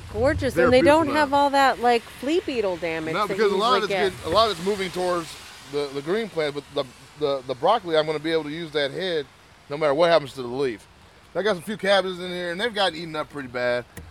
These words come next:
Speaker 2: Um, but like I said, I don't put any pesticides on stuff. I don't even put, like, diatomaceous earth or any of that on it. Like, I don't put any of those, any type of, anything that'll kill a, a, a pest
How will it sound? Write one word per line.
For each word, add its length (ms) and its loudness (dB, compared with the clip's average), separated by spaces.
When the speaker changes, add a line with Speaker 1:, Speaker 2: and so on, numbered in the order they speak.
Speaker 2:
Um, 140 -6
but 60 2
like 100 2
I 80 0
said, 160 -2
I 80 4
don't 160 2
put 140 -4
any 340 -4
pesticides 600 -4
on 160 -10
stuff. 340 -10
I 60 4
don't 160 4
even 140 -4
put, 160 -6
like, 220 2
diatomaceous 680 2
earth 240 -2
or 100 -4
any 120 -4
of 60 -4
that 120 0
on 200 -8
it. 60 -18
Like, 240 -2
I 80 2
don't 140 -4
put 120 -8
any 80 -6
of 80 -6
those, 460 -6
any 160 -6
type 260 0
of, 260 -2
anything 240 -6
that'll 140 2
kill 300 -2
a, 120 -2
a, 160 -2
a 100 -8
pest 480 0